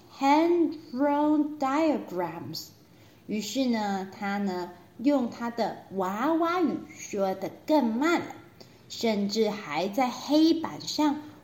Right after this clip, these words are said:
画了一个漂亮的解说图。And then,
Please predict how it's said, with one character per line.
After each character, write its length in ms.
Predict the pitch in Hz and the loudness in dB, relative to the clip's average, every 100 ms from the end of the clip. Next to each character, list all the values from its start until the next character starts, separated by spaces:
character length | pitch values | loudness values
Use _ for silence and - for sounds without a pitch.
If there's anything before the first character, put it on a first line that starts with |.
| - | -10
画 480 | - 339 285 233 202 | 4 6 6 4 2
了 160 | 180 165 | 0 -2
一 240 | 180 220 | -2 -4
个 160 | 220 247 | -2 -4
漂 800 | - - - 349 370 320 285 | -4 -14 2 4 4 4 4
亮 500 | 311 381 427 415 359 | 4 4 4 4 4
的 120 | 302 277 | 4 4
解 440 | - 220 208 - | 2 0 0 0
说 380 | - - 370 453 - | -8 0 4 4 2
图。 380 | - 240 262 320 - - - - - - - - - - - - - - - - - - - - - | 0 4 4 2 -2 -14 -20 -20 -20 -20 -20 -20 -20 -20 -20 -20 -20 -20 -20 -20 -20 -20 -20 -16 -4
And 600 | 214 269 311 302 294 - | 2 6 8 8 6 2
then, 580 | 262 349 392 311 320 | 4 4 6 6 4